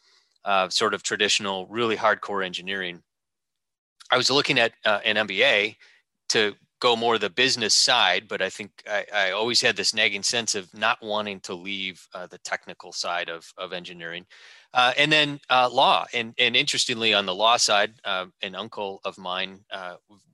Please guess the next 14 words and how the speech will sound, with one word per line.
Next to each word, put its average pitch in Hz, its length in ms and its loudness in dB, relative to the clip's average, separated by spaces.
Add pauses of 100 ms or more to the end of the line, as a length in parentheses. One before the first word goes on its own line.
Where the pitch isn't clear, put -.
(140)
very 120 200 4
successful 95 760 -2
attorney, 95 460 -6 (400)
and 117 340 2 (100)
had 123 280 2
been 110 360 2 (400)
giving 143 260 2
me 156 360 2
some 104 520 0 (260)
guidance 117 380 2
and 110 80 -2
some 107 180 0
suggestion 101 800 0
to, 104 400 -2